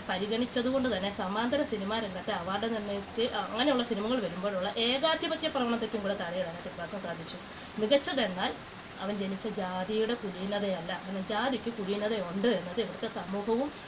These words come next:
ആ, സാഹി-, ഇവിടുത്തെ സാഹിത്യവും, ആ, സംസ്കാരവും ദന്തഗോപുരങ്ങളിൽ കൈ-, ഇരുന്ന് കൈവശം വെച്ചവർ പഠിപ്പിച്ചതാണ്. അതിനെക്കാട്ടിലുപരിയായിട്ട് മണ്ണിൻ്റെ മണ-, മണമുള്ള കഥകൾ ഉണ്ടാവണം. ആ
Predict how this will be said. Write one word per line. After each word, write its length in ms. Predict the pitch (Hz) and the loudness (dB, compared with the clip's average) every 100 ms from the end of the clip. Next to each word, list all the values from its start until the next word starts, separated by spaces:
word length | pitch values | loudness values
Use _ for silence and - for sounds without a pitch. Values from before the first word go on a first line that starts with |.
| - 208 | -10 -6
ആ, 280 | 180 175 170 | -6 -4 -4
സാഹി-, 420 | 202 190 220 - | -2 0 -2 -2
ഇവിടുത്തെ 320 | 226 214 226 285 | 0 2 4 4
സാഹിത്യവും, 800 | 262 190 220 277 285 233 226 294 - - - - | 4 2 2 2 4 4 4 0 -8 -12 -12 -6
ആ, 280 | 190 185 185 | -2 -2 -2
സംസ്കാരവും 640 | 208 202 - 233 233 254 | -2 -2 0 2 4 4
ദന്തഗോപുരങ്ങളിൽ 760 | 208 202 233 247 240 254 269 262 | 2 2 4 4 4 4 4 4
കൈ-, 280 | 220 202 214 | 2 2 0
ഇരുന്ന് 300 | 214 220 294 | 2 4 4
കൈവശം 400 | 226 202 247 214 | 4 2 0 0
വെച്ചവർ 320 | 175 202 240 | -2 -2 -2
പഠിപ്പിച്ചതാണ്. 680 | 196 - 202 208 170 160 - - - - | -4 -6 -4 -4 -4 -6 -12 -12 -14 -8
അതിനെക്കാട്ടിലുപരിയായിട്ട് 1040 | - 226 254 269 269 269 190 202 240 180 214 | -2 2 4 4 4 4 2 4 4 2 0
മണ്ണിൻ്റെ 380 | 202 190 233 269 | 0 0 2 2
മണ-, 300 | 220 185 196 | 0 -2 -2
മണമുള്ള 420 | 190 208 208 196 | 0 0 0 0
കഥകൾ 560 | 202 185 180 190 220 679 - - | -2 -4 -2 2 2 2 -4 -6
ഉണ്ടാവണം. 420 | 190 190 190 220 233 | -2 0 0 -2 -2
ആ 220 | 220 269 | 0 0